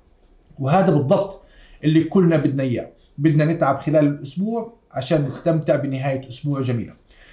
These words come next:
فأنا حتابع معاكم أخبار الخطة إذا صار أي شيء مهم،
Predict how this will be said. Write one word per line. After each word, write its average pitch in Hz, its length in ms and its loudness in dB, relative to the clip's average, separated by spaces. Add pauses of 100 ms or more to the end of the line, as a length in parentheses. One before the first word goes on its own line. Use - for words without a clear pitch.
(120)
فأنا 240 220 4
حتابع 202 360 2
معاكم 180 380 0
أخبار 151 300 2
الخطة 175 440 -2
إذا 220 160 0
صار 180 440 0
أي 151 100 0
شيء 143 220 -2
مهم، 110 240 -6